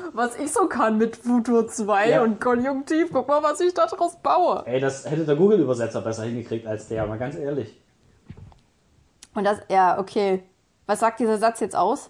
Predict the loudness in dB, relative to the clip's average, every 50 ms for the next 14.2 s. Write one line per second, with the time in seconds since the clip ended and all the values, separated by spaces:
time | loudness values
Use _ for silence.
0 | _ _ _ _ _ _ _ -6 -4 -4 -2 -4 -4 -8 -8 -8 -8 -8 -8 -6
1 | -4 -2 0 0 2 2 0 0 0 4 4 4 4 4 0 -4 -8 -12 -10 -6
2 | -4 -2 -2 -2 -2 -6 -10 -14 -12 -10 -6 -4 -4 -2 -2 0 0 0 0 -2
3 | -2 -4 -2 -2 -2 -2 -2 -4 -4 -4 -4 -4 -4 -4 -6 -4 -2 -2 -2 0
4 | -2 0 2 2 2 2 2 0 0 -2 -4 -6 -6 -6 -6 -4 -4 -6 -6 -4
5 | -4 -6 -6 -6 -10 -8 -6 -6 -4 -4 -8 -10 -10 -16 _ _ _ _ _ _
6 | _ _ _ _ _ _ 4 6 6 6 4 6 8 10 10 10 10 8 6 6
7 | 6 6 6 6 4 0 0 0 0 2 6 6 6 8 8 6 4 4 4 2
8 | 0 0 0 2 2 4 4 4 4 4 2 0 0 2 4 4 4 4 2 0
9 | -2 -2 0 0 0 0 0 0 2 2 4 6 6 6 6 6 6 6 4 2
10 | -2 -6 -8 -8 -8 -4 -4 -4 -2 -2 -2 -2 0 0 0 0 0 -2 0 2
11 | 2 4 4 4 4 4 2 -2 -4 -6 -4 -4 -2 -2 -2 -4 -6 -10 _ -2
12 | -2 -2 0 0 -2 -2 -2 -2 -2 -2 -4 -4 -6 -6 -4 -4 -2 -2 -4 -2
13 | 0 0 0 0 0 -2 -2 0 0 -2 0 2 2 2 4 2 2 0 0 0
14 | 0 0 2